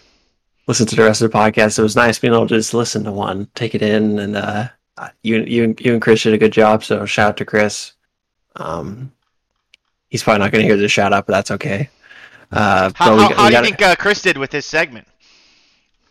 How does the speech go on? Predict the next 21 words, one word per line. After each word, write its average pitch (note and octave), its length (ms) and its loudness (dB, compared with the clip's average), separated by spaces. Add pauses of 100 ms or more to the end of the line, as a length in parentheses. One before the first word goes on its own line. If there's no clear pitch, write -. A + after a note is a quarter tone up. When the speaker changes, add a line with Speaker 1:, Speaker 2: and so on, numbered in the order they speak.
(460)
Speaker 1:
It A#2+ 80 2
was A2+ 160 2
good, C3 180 4
dude. A2+ 160 2
Lots G#2+ 260 2
of A2 160 4
good A2 200 0
soccer G#2 360 0
advice. A#2 320 -2
I A2+ 100 -2
can't A#2 280 -2
say A2 220 2
I G2+ 160 2
followed G2+ 400 0
up G#2+ 140 -2
to C#3+ 100 -14
see A2 240 -2
how G#2 180 0
his G2 140 -6
picks - 360 -8
did C3 380 -4